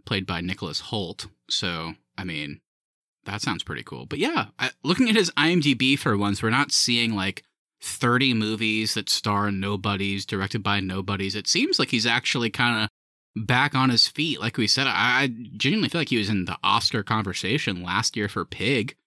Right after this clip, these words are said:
Uh, that was a phenomenal movie, a great performance. And this one, even though we all are kind of on varying levels of enjoyment, I mean, it's such a unique movie that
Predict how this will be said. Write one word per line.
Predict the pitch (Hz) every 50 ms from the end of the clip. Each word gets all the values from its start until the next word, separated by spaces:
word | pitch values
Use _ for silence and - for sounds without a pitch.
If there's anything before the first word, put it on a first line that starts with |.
| _ _ _ _ _ -
Uh, | 92 92 92 87
that | 90 95 107
was | 123 120 -
a | 113
phenomenal | - - 104 98 101 98 101 104 101
movie, | 98 101 101 104 101
a | 95
great | 87 - 107 107 -
performance. | 104 95 - - 95 98 104 107 113 110 104 -
And | 95 92 92 85 82 - _ _ _ _ _ _ _ _ _ _ _ -
this | 147 156 - -
one, | 156 143 147 147
even | 135 120 123 113
though | 110 110
we | 107 110 104 -
all | 107 107 107 104
are | 101
kind | - - 117 104
of | 95
on | 104 95 92 95
varying | 92 95 98 101 104 107 104 101 95
levels | 98 98 101 101 101 98
of | 98 92
enjoyment, | 92 87 90 - 101 92 113 127 117 98 101 - -
I | 107
mean, | 101 101 101 101 - - _ _ _ _ _
it's | 151 156 -
such | - - - 185 170 - 233
a | 165
unique | 135 117 123 110 101 92 95 101 107 123 - -
movie | 170 190 208 196 214 233 240 247 247 - - -
that | 139 120 139 123 117